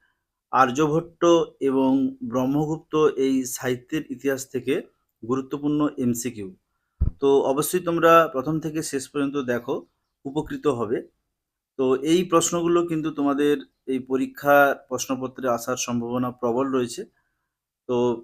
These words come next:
উম, দেখে নাও কোন প্রশ্নগুলো কিভাবে এমসিকিউর উত্তর করা হয়েছে এবং কোনগুলো বেশি গুরুত্বপূর্ণ রয়েছে, সমস্তই আলোচনা করব। তো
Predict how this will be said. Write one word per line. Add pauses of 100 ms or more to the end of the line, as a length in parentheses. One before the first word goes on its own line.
(160)
উম,
দেখে
নাও (320)
কোন
প্রশ্নগুলো (1080)
কিভাবে (440)
এমসিকিউর
উত্তর
করা
হয়েছে
এবং (100)
কোনগুলো
বেশি
গুরুত্বপূর্ণ
রয়েছে, (560)
সমস্তই
আলোচনা
করব। (1040)
তো